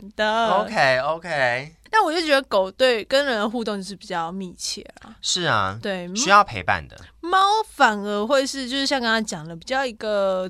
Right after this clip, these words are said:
Speaker 1: 自己好就好的一个动物。
Speaker 2: 那你觉得你是猫还是狗？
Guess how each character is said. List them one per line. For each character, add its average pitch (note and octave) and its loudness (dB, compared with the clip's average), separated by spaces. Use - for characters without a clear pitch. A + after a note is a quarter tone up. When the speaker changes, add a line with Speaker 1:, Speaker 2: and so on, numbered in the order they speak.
Speaker 1:
自 G4+ -8
己 C4+ 0
好 F#3+ -2
就 A#3 -2
好 G#3+ -4
的 F3 -14
一 E3+ -14
个 F3 -16
动 F3 -14
物。 E3+ -20
Speaker 2:
那 B3 2
你 D3 -2
觉 G#2 -2
得 A2+ 4
你 G#2 0
是 - 2
猫 A#2 6
还 F#2 -2
是 E2 -4
狗？ - -14